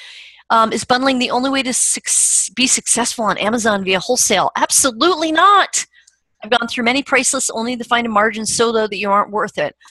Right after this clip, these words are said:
If yes, do you mix products from different, I, when I bundle, I absolutely get my products for that bundle from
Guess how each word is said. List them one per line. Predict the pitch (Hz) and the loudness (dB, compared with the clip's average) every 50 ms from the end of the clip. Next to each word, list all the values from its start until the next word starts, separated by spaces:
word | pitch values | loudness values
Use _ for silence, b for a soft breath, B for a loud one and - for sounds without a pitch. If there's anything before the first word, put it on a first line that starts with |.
| b b _ _ | b b _ _
If | - 202 - - | -10 -10 -8 -8
yes, | 226 247 254 233 220 208 214 - - - - | -6 -2 0 0 0 0 -2 -4 -6 -8 -8
do | - - 233 233 240 247 254 254 | -8 -8 -6 -6 -4 -4 -4 -6
you | 240 226 240 | -4 -4 -4
mix | 233 233 240 - - | -2 -4 -4 -4 -6
products | - - 240 220 214 214 - - | -4 -2 0 0 0 0 -2 -6
from | - 214 | -6 -6
different, | 196 208 - - - - | -6 -6 -8 -8 -4 -2
I, | 202 202 180 - - 214 | -2 -2 -2 -2 -6 -4
when | 196 240 240 | -2 -2 0
I | 269 285 | 0 2
bundle, | 240 262 269 277 311 311 | 2 2 2 2 2 2
I | 285 226 214 - | 2 2 2 2
absolutely | 214 226 254 - - - 254 226 269 285 254 294 302 311 320 b b b b b b b b b _ 196 - | 0 0 -2 -2 -6 -8 -8 -8 -8 -8 -8 -8 -10 -10 -10 b b b b b b b b b _ _ -4
get | 247 240 | -2 2
my | 247 247 240 | 2 2 2
products | 240 - - - 277 - - - | 2 0 -2 -2 -6 -10 -14 -16
for | - - | -6 -2
that | 240 247 233 220 | -2 -2 0 0
bundle | 247 247 247 247 262 262 269 - - - | 0 0 0 0 -2 -2 -4 -4 -6 -4
from | - 226 214 208 202 | -2 0 0 -2 -4